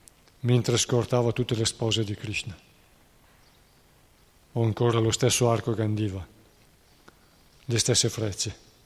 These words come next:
lo stesso carro tirato dagli stessi cavalli.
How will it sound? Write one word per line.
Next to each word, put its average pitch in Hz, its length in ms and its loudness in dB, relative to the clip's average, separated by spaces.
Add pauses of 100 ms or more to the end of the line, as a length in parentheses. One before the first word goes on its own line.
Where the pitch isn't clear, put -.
(1200)
lo 120 100 -4
stesso 135 340 2
carro 131 380 4
tirato 127 400 2
dagli 113 240 2
stessi 123 400 0
cavalli. 98 540 -6